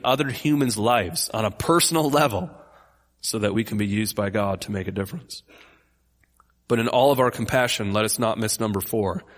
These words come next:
Let us proclaim the good news that Jesus saves sinners, that his grace is greater than all our sin, and that the truth that shows us our need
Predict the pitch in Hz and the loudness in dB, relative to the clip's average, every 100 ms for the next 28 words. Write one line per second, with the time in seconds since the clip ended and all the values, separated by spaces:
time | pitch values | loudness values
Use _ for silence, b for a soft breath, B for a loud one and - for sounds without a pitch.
0 | B B B - 117 123 - - 117 104 | B B B -4 0 2 0 0 0 0
1 | - 123 131 104 87 87 - - 104 110 | -2 0 0 0 -4 -8 -10 -6 0 0
2 | 104 101 110 92 87 - - b b b | 0 0 0 -2 -4 -6 -10 b b b
3 | - 104 - - 117 120 107 98 - - | -4 -2 -2 -6 -4 -2 -2 -4 -4 -4
4 | 104 101 80 - - - 95 85 - - | -4 -4 -4 -8 -10 -10 -8 -10 -12 -16
5 | _ _ _ _ _ _ _ _ _ _ | _ _ _ _ _ _ _ _ _ _
6 | _ _ _ _ _ _ _ _ - 117 | _ _ _ _ _ _ _ _ -2 2
7 | 139 123 123 135 135 117 110 131 131 117 | 4 2 2 2 2 0 0 0 2 0
8 | 110 113 110 107 - 107 87 - _ _ | 0 2 2 0 -2 -4 -8 -12 _ _
9 | _ _ _ _ _ _ _ _ 120 135 | _ _ _ _ _ _ _ _ 0 2
10 | 139 117 - 165 170 139 123 - 156 151 | 2 0 0 4 4 4 0 2 4 4
11 | 139 - 123 117 139 135 98 92 110 | 2 2 0 2 2 2 0 -4 -8